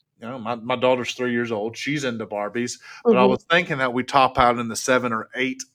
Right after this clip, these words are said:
Speaker 1: range of being into Barbies. But, I mean, like, this is making it sound like there's teens that are into Barbies.
Speaker 2: Um, I think it's actually expanded a bit.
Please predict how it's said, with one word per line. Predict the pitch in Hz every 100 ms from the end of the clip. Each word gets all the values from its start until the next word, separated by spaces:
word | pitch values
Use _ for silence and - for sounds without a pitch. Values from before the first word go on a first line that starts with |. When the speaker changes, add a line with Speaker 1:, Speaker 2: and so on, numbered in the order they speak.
| _
Speaker 1:
range | 113 110 110 110 113 - 113
of | 107
being | 123 117 107
into | 104 98
Barbies. | 104 98 95 95 92 -
But, | 107 - _ 113
I |
mean, | 113 110 107
like, | 107 107 107 _ _ _ _ _ _ _ -
this | 131
is | 196
making | 156 160 143
it | 120
sound | 139 127 123
like | 113
there's | 117 120
teens | - 151 143 120 104
that | 107 95
are | 98
into | 92
Barbies. | 87 82 82 - - _ _ _ _ - - - - -
Speaker 2:
Um, | - 440 466 415 -
I | 339 349
think | - 370 392
it's | 523 -
actually | 247 262 - 285 269 254 226
expanded | - - - 196 190 220 269
a |
bit. | 262 330 -